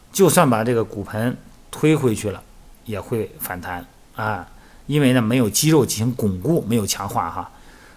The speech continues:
所以说呢，同样道理哈，盆底肌如果你修复不好，也会影响到腹肌的修复。因为盆底肌啊，就像地基，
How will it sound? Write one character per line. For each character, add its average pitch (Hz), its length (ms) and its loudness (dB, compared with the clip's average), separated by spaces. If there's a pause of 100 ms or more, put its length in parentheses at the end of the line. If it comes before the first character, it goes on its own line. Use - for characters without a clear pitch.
所 - 140 2
以 165 40 6
说 156 140 4
呢， 139 380 4
同 156 140 0
样 151 100 4
道 147 140 6
理 107 120 0
哈， 101 360 -4
盆 175 200 2
底 127 140 2
肌 139 380 -2
如 120 100 -6
果 131 80 0
你 117 100 4
修 117 160 0
复 117 120 -2
不 117 100 -2
好， 85 340 -6 (240)
也 113 200 -2
会 139 160 2
影 135 120 4
响 104 140 0
到 98 140 -2
腹 92 260 -8
肌 95 140 -6
的 131 100 -4
修 90 180 -10
复。 - 160 -18 (440)
因 208 100 6
为 269 80 6
盆 202 240 2
底 131 160 2
肌 104 180 -2
啊， - 120 -6 (240)
就 156 100 -2
像 156 180 2
地 160 160 -2
基， 151 300 -2